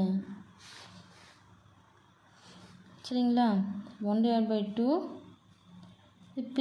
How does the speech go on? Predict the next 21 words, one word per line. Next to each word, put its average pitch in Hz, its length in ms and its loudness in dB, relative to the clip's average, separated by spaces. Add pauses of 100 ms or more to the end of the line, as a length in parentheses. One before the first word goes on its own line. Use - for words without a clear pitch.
இந்த 226 220 4
டேர்ம் 254 180 4 (100)
பிரிச்சு 233 300 2
எழுதலாம். 220 420 2
பிரிச்சு 226 260 0
எழுதும் 214 240 2
போது 214 200 2 (1120)
modulus 208 340 -2 (120)
of 311 100 4 (220)
C 214 140 -2 (200)
A 247 60 4 (100)
vector 202 420 0 (840)
cross 262 360 2 (800)
one 214 200 0
divide 214 320 0
by 214 100 2 (140)
three 233 260 2 (880)
into 220 340 0 (360)
C 226 200 -2 (300)
A - 20 4 (140)
vector 214 460 0